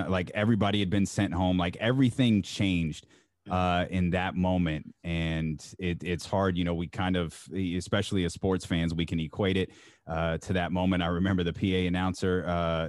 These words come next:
Speaker 1: "Tonight's game has been canceled. Everybody has to go home. You're all safe,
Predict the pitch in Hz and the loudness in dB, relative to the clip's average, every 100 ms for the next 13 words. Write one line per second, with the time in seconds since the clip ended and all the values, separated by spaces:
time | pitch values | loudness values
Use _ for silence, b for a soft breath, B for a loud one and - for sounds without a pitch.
0 | 67 - 95 101 98 104 101 90 90 85 | -4 -2 0 0 2 2 2 2 -2 0
1 | 104 101 104 101 107 104 101 101 101 101 | 0 2 0 0 0 2 2 2 0 0
2 | 101 98 95 B B - 120 123 - 127 | 0 2 0 B B -4 0 2 2 4
3 | 151 175 - 180 170 175 202 - - | 6 4 2 2 4 6 4 0 -14